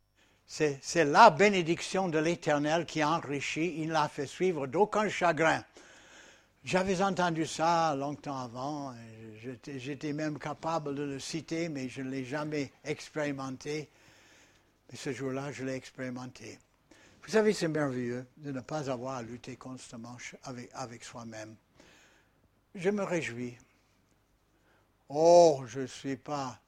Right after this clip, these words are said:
je suis pas parfait, hein, je vous ai dit, je ne suis pas parfait. Mais je ne suis plus esclave. Je vis cette vie de l'esprit. Je prie dans l'esprit. Je marche avec Dieu. Je, oh, c'est,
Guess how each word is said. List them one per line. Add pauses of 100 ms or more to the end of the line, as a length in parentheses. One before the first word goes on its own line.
(280)
je
suis
pas
parfait,
hein,
je
vous
ai
dit,
je
ne
suis
pas
parfait. (640)
Mais
je
ne
suis
plus
esclave. (1080)
Je
vis
cette
vie
de (160)
l'esprit. (480)
Je
prie
dans
l'esprit.
Je
marche
avec
Dieu.
Je,
oh,
c'est,